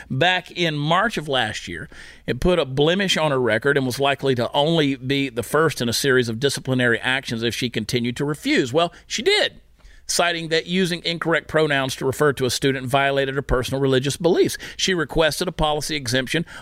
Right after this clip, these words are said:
on these grounds, and she was refused. Now, there's nothing unusual about this story except for the outcome, which is that she won a settlement against the school. The court that tried, uh, the, the court that tried the case apparently didn't care for Missus Ricard, Miss Ricard's,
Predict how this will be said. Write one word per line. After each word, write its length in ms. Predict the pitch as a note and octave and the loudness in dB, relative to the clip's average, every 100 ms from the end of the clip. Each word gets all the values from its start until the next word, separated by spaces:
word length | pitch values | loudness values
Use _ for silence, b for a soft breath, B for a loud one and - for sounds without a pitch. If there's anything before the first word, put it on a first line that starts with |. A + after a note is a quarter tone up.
| B | B
on 220 | C#3 D3+ | 2 2
these 180 | C#3 A#2+ | 2 0
grounds, 400 | C3 B2 A#2+ - | 2 0 0 -2
and 200 | F#3 E3+ | -2 -2
she 140 | - | -2
was 160 | G3 E3 | -2 0
refused. 720 | E3 - A3 G#3+ A#2 D#2+ - - B | -2 0 2 2 0 -6 -16 -18 B
Now, 280 | F3+ D3 F#2+ _ _ | -2 -2 -4 _ _
there's 160 | D3 C#3 | 0 2
nothing 280 | F#3 G3 F#3 | 2 0 0
unusual 460 | D#3+ E3 F3+ D#3 | 2 2 4 2
about 240 | C#3 C3 A2+ | 2 0 0
this 140 | A#2 | -2
story 300 | - D3+ C#3+ | 0 2 4
except 280 | A2+ - B2+ | 2 0 0
for 80 | B2 | 0
the 120 | C3 | 0
outcome, 420 | F3+ A#3+ C#3 C3+ | 0 -2 -4 -2
which 160 | D3 - | -2 -2
is 140 | C3+ - B B B | -4 -6 B B B
that 200 | F3 F#3 | -2 0
she 240 | - F#3 | -2 -2
won 420 | D3 C#3+ A3+ A#3+ E3 | 0 4 4 4 2
a 60 | |
settlement 480 | - D#3+ C#3+ B2+ C#3 | 0 2 2 0 -4
against 300 | C#3 B2 - | -2 -4 -2
the 80 | B2 | -4
school. 400 | - A#2 G#2 B2 | -2 2 2 0
The 120 | D3 C3 | -2 -4
court 320 | - F3+ - | 0 0 -2
that 140 | D3 | -6
tried, 440 | - D#3 D3 C#3+ B2 B B B B | -2 0 2 0 -4 B B B B
uh, 360 | C#3+ C#3 C3+ C3 | 2 4 2 -2
the, 160 | E3 E3 | -6 -6
the 140 | E3+ | -6
court 360 | - C#4 E4+ - - | -2 0 0 -2 -2
that 300 | F3+ - - | -2 -2 -6
tried 560 | - G3 F#3+ F#3 D#3 | 0 2 2 0 -4
the 80 | D3 | -8
case 460 | - - G3 D#3+ - | -6 0 0 0 -6
apparently 560 | C3+ - G3+ F#3+ D#3 D3 | -2 0 0 -2 -2 -2
didn't 360 | E3 C#3 C3 | -2 -4 -2
care 420 | - A3+ E4 F4 A#3 | 2 2 4 2 0
for 260 | - D#3 | -4 -4
Missus 360 | C#3+ C#3+ - B2+ | 0 0 0 -4
Ricard, 420 | B2 - D#3 D3 | -4 0 0 2
Miss 180 | D#3+ C#3 | 0 -2
Ricard's, 520 | C3+ D3 C#3 C3 - | -2 2 2 2 -2